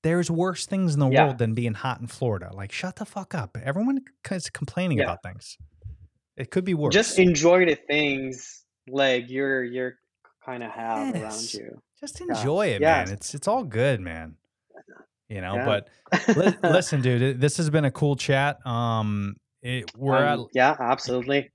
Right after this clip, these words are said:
Speaker 1: we're at, like, a, an hour and fifteen minutes. So this, so this went
Speaker 2: Oh, wow.
Speaker 1: Yeah.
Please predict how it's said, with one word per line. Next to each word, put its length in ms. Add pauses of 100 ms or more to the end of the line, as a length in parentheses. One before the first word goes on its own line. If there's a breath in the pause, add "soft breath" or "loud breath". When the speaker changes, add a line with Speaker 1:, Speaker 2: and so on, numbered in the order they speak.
(240)
Speaker 1:
we're 120
at, 60
like, 120
a, 240
an 100
hour 200
and 100
fifteen 380
minutes. 280
So 80
this, 340 (420)
so 120
this 180
went 140
Speaker 2:
Oh, 100
wow. 380 (220)
Speaker 1:
Yeah. 260